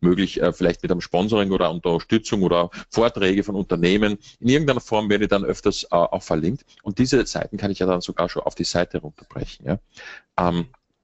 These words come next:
das ist auch ein Punkt, äh, wo es vorher geheißen hat, ja, wenn ich kein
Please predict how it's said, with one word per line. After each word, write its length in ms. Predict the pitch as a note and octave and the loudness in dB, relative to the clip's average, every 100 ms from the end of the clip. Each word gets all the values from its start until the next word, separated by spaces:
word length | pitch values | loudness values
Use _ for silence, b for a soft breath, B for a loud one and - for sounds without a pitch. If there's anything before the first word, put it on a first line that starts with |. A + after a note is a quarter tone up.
| _ _ - - - | _ _ -14 -8 -2
das 140 | G2 | 0
ist 120 | A#2 | 2
auch 140 | C#3 - | 2 0
ein 160 | A2 | 0
Punkt, 240 | G#2 A#2 - B B B | 0 -2 -2 B B B
äh, 120 | - G2 | 0 2
wo 80 | |
es 60 | A#2 | 0
vorher 320 | - A#2 A#2+ | 2 2 2
geheißen 420 | - G2 G2+ - | 0 0 0 0
hat, 200 | G2 F#2 | 0 0
ja, 340 | D2 F2 A#2+ A2 | 2 2 2 0
wenn 120 | A2 | -2
ich 100 | A2 | -4
kein 400 | - A#2+ B2+ B2+ | -2 0 0 -2